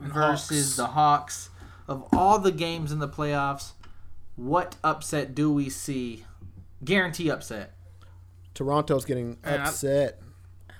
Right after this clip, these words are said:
Speaker 3: Toronto's getting upset.
Speaker 2: You think Toronto gets beat against the, um, Bucks?
Speaker 3: Yes, 'cause I think that Toronto is overrated. Overrated. Huge. And the Bucks are good, dude. They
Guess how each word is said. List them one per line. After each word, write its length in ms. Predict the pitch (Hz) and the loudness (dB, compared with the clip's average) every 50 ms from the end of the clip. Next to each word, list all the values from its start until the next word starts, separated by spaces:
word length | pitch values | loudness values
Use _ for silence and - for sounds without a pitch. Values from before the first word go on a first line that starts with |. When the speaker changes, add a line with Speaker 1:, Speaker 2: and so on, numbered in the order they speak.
| - | -10
Speaker 3:
Toronto's 340 | - - 147 147 143 131 120 | -6 -4 -4 -2 -2 -4 -4
getting 140 | 123 120 117 | -4 -6 -6
upset. 380 | 113 107 - - 113 110 107 - - - - - - - - - - - 147 | -6 -6 -6 -6 -4 -4 -6 -8 -12 -18 -20 -20 -20 -20 -20 -20 -10 -6 -4
Speaker 2:
You 100 | 170 180 | -4 0
think 240 | - 196 175 160 - | 0 0 0 0 -2
Toronto 460 | - 175 170 175 175 175 180 180 175 | 0 2 2 4 4 2 2 0 0
gets 240 | 170 180 175 175 165 | 2 0 0 -2 -4
beat 180 | 160 180 185 | -6 -4 -4
against 380 | 175 175 180 180 170 - - - | -4 -2 -4 -4 -6 -6 -8 -8
the, 180 | 185 180 175 | -4 -2 -2
um, 280 | 170 165 160 156 147 143 | 0 0 0 0 -2 -2
Bucks? 520 | 139 156 175 190 190 - - - - - - - - - - - - - - - | 0 0 0 0 0 -2 -8 -12 -14 -14 -16 -18 -20 -20 -20 -20 -20 -20 -20 -16
Speaker 3:
Yes, 540 | - - 120 120 131 143 147 131 117 - - | -14 -10 -4 2 4 4 4 4 2 -2 -8
'cause 220 | - - - 156 139 | -8 -2 0 4 4
I 100 | 147 156 156 | 4 4 4
think 180 | - 233 190 | 2 0 4
that 140 | 170 170 160 | 4 2 2
Toronto 500 | - 151 143 147 156 156 160 160 139 131 | 4 4 4 4 4 4 4 4 2 2
is 120 | 127 120 - | 2 -2 0
overrated. 1600 | 135 143 147 156 160 156 147 143 147 156 160 160 156 147 143 139 143 156 156 156 156 151 151 151 156 160 156 143 127 110 95 - - - - - | 0 2 4 4 4 4 4 4 6 6 6 4 2 2 2 4 4 4 4 4 4 6 8 10 10 10 10 8 6 2 -2 -6 -12 -16 -8 2
Overrated. 760 | 151 190 196 185 156 156 139 123 123 117 117 110 107 101 - | 8 8 8 10 8 6 4 4 2 0 0 -2 -6 -10 -12
Huge. 880 | 120 - - - - - 185 208 220 220 208 190 151 127 117 - - - - - - - | -14 -14 -16 -14 -8 -4 0 2 4 4 4 4 2 2 0 -4 -10 -16 -18 -20 -10 -2
And 220 | 147 151 151 143 | 0 0 2 2
the 80 | 135 139 | 0 0
Bucks 380 | 123 - 147 175 - - - | 4 6 6 6 6 4 0
are 80 | 147 117 | -2 -2
good, 400 | 110 120 - 139 139 147 135 117 | -2 -4 -2 2 2 4 2 2
dude. 280 | 113 117 113 110 110 | 0 -4 -4 -4 -6
They 40 | 110 | -8